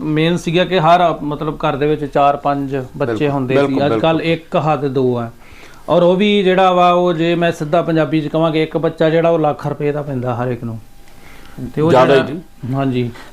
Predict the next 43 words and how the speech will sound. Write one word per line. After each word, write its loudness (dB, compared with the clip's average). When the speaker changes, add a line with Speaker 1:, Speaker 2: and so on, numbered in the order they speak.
Speaker 1:
ਤੇ 4
ਮਤਲਬ 2
ਜਿਹੜਾ 4
cesarean 4
ਆ, 4
ਜਿਹੜਾ 4
ਵੱਡਾ 2
ਆਪਰੇਸ਼ਨ -2
ਜਿਹਨੂੰ -4
ਪੰਜਾਬੀ -2
ਦੇ 0
ਵਿੱਚ -2
ਆਮ -2
ਤੌਰ -4
ਤੇ -6
ਕਿਹਾ -2
ਜਾਂਦਾ, 2
ਇਹ 2
ਤਕਰੀਬਨ -2
ਹਰ 4
ਉਸ -2
ਔਰਤ -4
ਦਾ 0
ਡਾਕਟਰ -2
ਕਰ -2
ਦਿੰਦੇ 2
ਨੇ, -4
ਜਿਹੜਾ, -2
ਮਤਲਬ, -4
ਉਹਨਾਂ 2
ਨੂੰ 2
ਲੱਗਦਾ 2
ਕਿ -2
ਪੈਸੇ -4
ਦੇ -4
ਸਕਦਾ। -10
Speaker 2:
ਹੂੰ। 0
Speaker 1:
ਹੈ -2
ਨਾ? 0
ਤੇ 4
ਹੋਰ 4
ਵੀ 2
ਜਿਹੜੇ 4